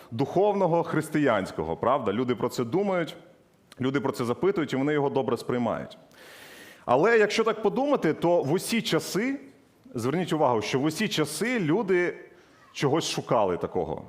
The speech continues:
чогось високого, чогось вищого, а може там справді щось є, а може справді є Бог. В усі часи люди задавалися питанням, а як же догодити цьому Богу, якщо він є?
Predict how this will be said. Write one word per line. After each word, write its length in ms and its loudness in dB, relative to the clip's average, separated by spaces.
чогось 340 -2
високого, 600 -2
чогось 380 -4
вищого, 560 -4
а 60 0
може 220 4
там 140 0
справді 460 0
щось 340 -6
є, 140 0
а 80 0
може 220 -2
справді 460 0
є 100 2
Бог. 340 -2
В 0 -
усі 180 0
часи 340 0
люди 200 2
задавалися 560 2
питанням, 480 2
а 40 4
як 160 2
же 100 0
догодити 480 0
цьому 280 -2
Богу, 300 -2
якщо 320 -4
він 160 -4
є? 200 -6